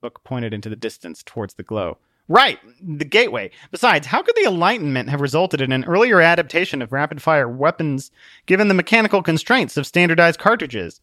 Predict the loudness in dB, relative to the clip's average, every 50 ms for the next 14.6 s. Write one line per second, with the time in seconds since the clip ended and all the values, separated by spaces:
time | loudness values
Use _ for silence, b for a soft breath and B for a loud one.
0 | _ _ _ _ _ _ _ _ _ _ _ _ -2 0 2 0 0 -2 -8 -18
1 | -20 _ _ _ _ _ -8 -2 0 2 4 4 4 4 2 0 -6 -10 _ _
2 | _ -12 -8 -8 -8 -8 -8 -6 -4 -2 -2 -2 -2 -4 -10 -12 -10 -6 -6 -4
3 | -4 -4 -6 -6 -6 -6 -6 -8 _ _ _ _ -6 -6 -4 -4 -6 -4 0 2
4 | 2 2 2 2 -2 -2 0 0 2 0 0 -2 -4 B B B B B B B
5 | B 2 2 4 4 2 2 2 4 4 2 2 0 -2 -2 -2 -4 -4 -4 -4
6 | -2 -2 -2 -2 -4 -6 -12 -16 -14 -6 -4 -4 -2 -2 -4 -6 _ -2 0 0
7 | -2 -4 -8 -10 -10 -10 -8 -8 -10 -8 -6 -6 -4 -4 -4 -6 _ -4 -2 -2
8 | 0 -2 -2 -4 -8 b b b b 4 4 4 4 2 0 0 0 0 2 2
9 | 2 0 0 -2 -2 -4 -4 -2 -2 0 0 0 -2 -4 -6 -4 -2 -2 -2 -2
10 | -2 -4 -6 -10 _ b b b b b b b b 0 2 2 2 2 0 2
11 | 2 2 2 2 0 -2 -4 -4 0 2 4 4 4 2 0 -2 -2 0 0 0
12 | 0 -2 -6 -8 -6 -6 -8 -6 -4 -4 -4 -6 -6 -4 -2 0 0 0 0 -2
13 | -4 -6 -4 0 2 4 4 2 2 0 -2 -2 -2 0 -2 -4 -4 -4 -4 -6
14 | -6 -6 -6 -6 -6 -6 -8 -10 -10 -10 -10 -12